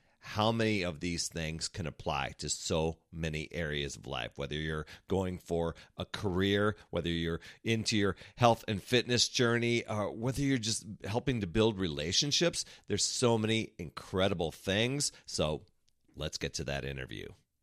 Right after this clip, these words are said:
Hey, everyone. I have a special guest on here. Jessica Friesen's on here. And you know what? I, I, I gave you an intro at the beginning, but she's not just a mom, just a wife. She's also this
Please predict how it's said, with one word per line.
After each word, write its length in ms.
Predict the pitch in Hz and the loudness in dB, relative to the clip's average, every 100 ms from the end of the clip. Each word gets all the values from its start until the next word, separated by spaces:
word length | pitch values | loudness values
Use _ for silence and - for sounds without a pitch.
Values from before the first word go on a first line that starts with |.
| _ | _
Hey, 300 | 160 226 240 | 6 10 12
everyone. 1000 | 240 240 180 247 170 151 202 214 220 220 | 12 8 8 8 8 8 10 10 10 8
I 180 | 175 123 | 8 6
have 140 | 101 95 | 4 0
a 40 | |
special 300 | - 107 98 | 0 0 0
guest 320 | 92 110 - | 0 0 2
on 160 | 104 110 | 0 0
here. 220 | 104 110 | 2 0
Jessica 840 | 113 - 135 156 - 185 180 185 | 2 8 10 8 6 6 10 10
Friesen's 640 | 185 165 170 170 160 165 | 10 8 10 10 8 4
on 180 | 160 156 | 6 6
here. 240 | 160 160 143 | 6 6 8
And 300 | 156 160 - _ | 6 4 -2 _
you 100 | 143 | 2
know 180 | 143 143 | 6 8
what? 240 | 139 139 - | 10 8 8
I, 160 | 131 - | 2 0
I, 80 | 104 - | -2 -2
I 60 | |
gave 360 | 123 139 170 151 | 4 8 10 8
you 160 | 160 | 6
an 80 | 151 | 6
intro 460 | - 139 135 131 113 | 4 2 4 4 4
at 120 | 120 | 2
the 60 | 110 | 2
beginning, 640 | 110 92 117 117 117 117 | 0 2 2 2 0 0
but 200 | 104 - | -2 -2
she's 220 | - 101 | -6 -4
not 160 | 90 78 | -4 -4
just 220 | - - | -6 -6
a 20 | |
mom, 300 | 80 65 71 | -4 -4 -6
just 240 | 73 78 85 | -8 -4 -4
a 60 | |
wife. 340 | 78 76 73 - | 0 0 0 -4
She's 240 | - 120 - | -6 -6 0
also 320 | 151 233 - | 0 2 0
this 260 | 170 143 | 2 0